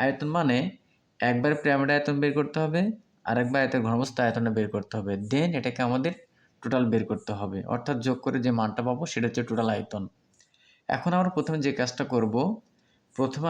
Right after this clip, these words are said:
আমরা এই যে আমাদের আয়তার ঘনবস্তু আছে,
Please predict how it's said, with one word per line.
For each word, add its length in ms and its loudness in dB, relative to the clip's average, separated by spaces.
আমরা 200 2
এই 160 2
যে 100 2
আমাদের 360 2
আয়তার 280 2
ঘনবস্তু 480 -2
আছে, 200 -4